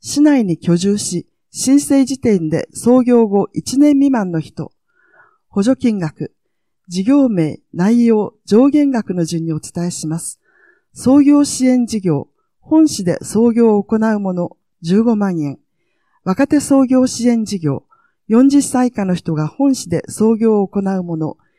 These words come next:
二十五万円。補助率はいずれも対象経費の二分の一です。なお、市内に転入してから一年未満、大学での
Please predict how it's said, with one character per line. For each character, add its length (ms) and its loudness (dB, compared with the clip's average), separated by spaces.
二 120 2
十 220 2
五 140 -2
万 260 -2
円。 220 -6
補 140 0
助 120 2
率 280 0
は 100 2
い 80 0
ず 140 0
れ 80 2
も 180 -6
対 260 -4
象 220 -2
経 220 -2
費 120 -6
の 120 -6
二 120 -4
分 220 -4
の 140 -6
一 200 -12
で 120 -12
す。 260 -20
な 220 0
お、 160 -4
市 200 -2
内 220 4
に 120 -2
転 180 0
入 240 4
し 80 -8
て 100 0
か 140 -2
ら 100 0
一 240 -6
年 140 4
未 160 0
満、 240 -6
大 220 4
学 220 0
で 120 2
の 160 -2